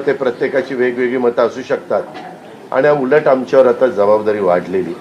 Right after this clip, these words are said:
कारण एवढ्या प्रचंड बहुमताने, म्हणजे मी तर जसा राजकारणात आलोय तसं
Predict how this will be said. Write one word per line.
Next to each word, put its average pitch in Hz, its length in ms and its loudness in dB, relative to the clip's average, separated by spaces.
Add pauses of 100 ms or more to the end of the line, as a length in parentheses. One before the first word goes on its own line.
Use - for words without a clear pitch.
(560)
कारण 123 300 4
एवढ्या 113 380 4
प्रचंड 135 680 2
बहुमताने, 113 680 6
म्हणजे 110 300 2 (120)
मी 120 100 0 (100)
तर 127 120 4
जसा 110 360 4
राजकारणात 117 580 4
आलोय 104 240 4 (720)
तसं 120 220 4